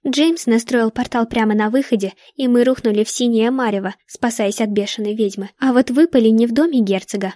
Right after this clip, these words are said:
а в странном зале со множеством свечей. "Добро пожаловать в Ковен,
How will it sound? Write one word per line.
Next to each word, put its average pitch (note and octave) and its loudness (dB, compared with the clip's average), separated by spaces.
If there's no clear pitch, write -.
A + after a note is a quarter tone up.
а B3 -2
в A3 -4
странном A#3+ 0
зале B3 0
со G#3 -4
множеством G3+ -4
свечей. A3+ -4
"Добро G3 -8
пожаловать F3+ -8
в - -20
Ковен, F3 -8